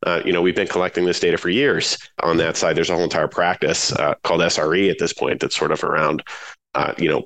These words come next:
parsing this data and then trying to do something with it. And I think this generalized capability of our platform, uh, is probably worth calling out. Out there in the market now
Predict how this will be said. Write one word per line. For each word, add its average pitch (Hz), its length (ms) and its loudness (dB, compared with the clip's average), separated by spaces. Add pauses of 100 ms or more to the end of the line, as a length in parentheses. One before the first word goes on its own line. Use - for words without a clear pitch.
parsing 82 360 0
this 80 160 0
data 80 260 2
and 78 140 0
then 80 100 0
trying 78 260 0
to 78 140 2 (260)
do 87 220 2
something 71 400 0
with 67 200 0
it. - 120 0 (140)
And 110 140 2
I 107 80 2
think 170 180 -2
this - 280 0
generalized 123 840 0
capability 92 500 2
of 123 140 2
our 131 140 2
platform, 123 580 0
uh, 92 240 2
is 90 160 2
probably 95 220 0
worth 92 280 0
calling 92 400 0
out. 92 300 0 (360)
Out 135 180 -2
there 156 120 4
in 123 80 4
the 113 60 2
market 117 400 0
now 104 500 2